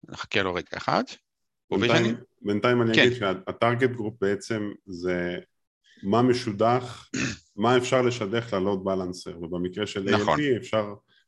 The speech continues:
Speaker 2: להגדיר שנתיב מסוים, או הוסט מסוים, או לפי הדר מסוים, יש המון, אה, חוקי ראוטינג ב-,
Speaker 1: נכון.
Speaker 2: אה, ב-A L B, שאפשר להגדיר, תכף תוכל לראות את זה גם ב-listeners, שאתה יכול להגדיר שאם אתה בא לנתיב מסוים, אז תלך ל-target group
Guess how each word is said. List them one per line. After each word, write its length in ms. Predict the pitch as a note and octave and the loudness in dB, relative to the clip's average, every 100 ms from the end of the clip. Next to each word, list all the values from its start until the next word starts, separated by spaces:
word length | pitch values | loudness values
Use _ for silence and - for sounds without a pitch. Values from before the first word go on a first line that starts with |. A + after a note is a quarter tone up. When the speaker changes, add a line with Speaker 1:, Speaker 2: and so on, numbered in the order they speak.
| - | -4
Speaker 2:
להגדיר 420 | F#2 F#2 A2+ A#2 | -2 2 4 4
שנתיב 600 | A2+ G#2 F#2+ F#2+ C3+ C3 | 4 0 -2 -2 -2 0
מסוים, 580 | B2+ B2 A#2+ F#2+ F2 E2+ | 0 -2 -2 0 0 -2
או 60 | F2 | -2
הוסט 380 | A2+ B2+ - | 0 -2 -4
מסוים, 800 | A2 G2 G2 F#2 - F2+ E2+ E2 | -2 0 0 -2 -4 -4 -4 -6
או 180 | E2 E2 | -6 -6
לפי 240 | E2 G2+ F#2+ C3+ | -6 -8 -2 0
הדר 200 | C3+ A#2+ | 0 -2
מסוים, 340 | F#2+ - F#2 | -4 -4 -4
יש 120 | F2+ | -4
המון, 360 | F#2+ G#2 G#2+ G2 - F2+ | -4 -4 -4 -8 -12 -10
אה, 80 | |
חוקי 280 | F2 F2+ - | -10 -6 -4
ראוטינג 460 | F#2 G2 G2 F2+ E2 | 0 0 -2 -6 -6
ב-, 220 | E2 E2 - | -8 -10 -14
Speaker 1:
נכון. 480 | - F#2 F2+ - C#2 - _ F#2 | -10 -6 -2 0 -2 -6 _ -4
Speaker 2:
אה, 440 | F2 F2 F2 E2+ E2+ | -2 -2 -2 -4 -6
ב-A 280 | E2+ F#2 | -2 0
L 160 | F2+ A2+ | 0 0
B, 20 | C#3 B2 - - _ | 0 -2 -8 -20 _
שאפשר 260 | - F#2+ F#2+ | -16 -4 0
להגדיר, 300 | F#2 F#2 - - - | 0 0 -4 -16 -4
תכף 260 | A#2 A#2+ A#2+ | 0 0 0
תוכל 180 | G#2 G#2+ | 0 0
לראות 260 | G#2 G#2 | 0 -2
את 40 | G2+ | -4
זה 100 | F#2+ | -2
גם 120 | F2+ | 0
ב-listeners, 480 | F#2 A#2+ A#2 G2 F2+ - | 0 0 0 -2 -4 -10
שאתה 260 | - F#2 | -10 -10
יכול 180 | - G2+ | -4 -2
להגדיר 300 | - F#2+ G#2 | -2 -2 -4
שאם 320 | F#2+ F#2+ A2+ | -2 -2 0
אתה 140 | G#2+ F#2+ | 0 -2
בא 180 | F#2+ F2 | -2 -2
לנתיב 500 | F2+ F2+ - C#3 C#3+ | 0 -2 -2 -4 -2
מסוים, 480 | C#3 C3 C#3 C#3 A#2 | -6 -4 -4 -2 -2
אז 240 | G#2+ G2+ - | -4 -6 -6
תלך 380 | F#2+ G2 - | -4 -6 -6
ל-target 520 | F2+ - F#2 F2+ E2+ - F2+ | -12 -6 -4 -4 -8 -8 -6
group 180 | F2+ | -6